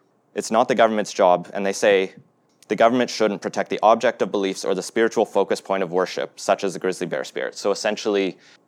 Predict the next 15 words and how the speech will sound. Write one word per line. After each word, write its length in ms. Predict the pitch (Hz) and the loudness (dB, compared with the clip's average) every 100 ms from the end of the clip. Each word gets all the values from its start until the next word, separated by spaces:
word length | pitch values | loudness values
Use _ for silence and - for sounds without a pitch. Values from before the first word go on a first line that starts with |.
| - | -8
you 160 | 107 127 | -2 2
believe 320 | 131 113 101 | 4 4 2
in 80 | 92 | 0
that. 340 | 85 98 - _ _ | -2 -2 -6 _ _
We're 140 | - 110 | -2 2
not 200 | 139 - | 2 0
stopping 440 | - 92 139 139 | 0 0 0 -2
you 100 | 95 | -2
from 220 | 90 92 | -2 -4
believing 340 | 87 87 85 85 | -2 -4 -4 -6
in 120 | 82 | -6
that, 360 | 82 110 - - _ _ _ - | -4 -4 -6 -18 _ _ _ 0
but 380 | 104 98 87 - _ _ _ | 4 4 2 -4 _ _ _
so 240 | - - 104 | -10 0 4
therefore, 580 | 98 98 98 95 92 | 4 2 0 2 0